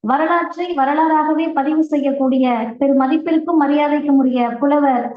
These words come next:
ஐயா பா வீரமணி அவர்களே, நன்றி உரையாற்ற இருக்கக்கூடிய பெரும் மதிப்பிற்குரிய சகோதரர் கலையரசன் அவர்களே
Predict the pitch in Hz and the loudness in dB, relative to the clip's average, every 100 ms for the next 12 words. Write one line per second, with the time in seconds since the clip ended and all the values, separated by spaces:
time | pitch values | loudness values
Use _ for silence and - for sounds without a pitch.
0 | 254 277 254 - _ _ 208 277 294 294 | -4 -2 -2 -6 _ _ -6 -2 0 0
1 | 254 311 311 277 254 226 226 240 277 - | -2 0 2 2 2 0 0 0 0 -4
2 | - _ _ _ _ _ _ _ _ - | -12 _ _ _ _ _ _ _ _ -2
3 | 277 320 359 381 349 311 302 311 294 294 | 0 0 0 0 0 0 -2 -2 -2 -2
4 | 285 302 311 294 240 214 - 294 277 285 | -4 -2 0 0 -2 -4 -6 -2 0 0
5 | 311 320 320 302 302 294 262 285 285 262 | -2 -4 -4 -2 -2 -2 0 0 0 0
6 | 233 262 294 330 330 320 262 240 233 240 | -2 -2 -2 -2 -2 0 0 0 -2 0
7 | 285 | 0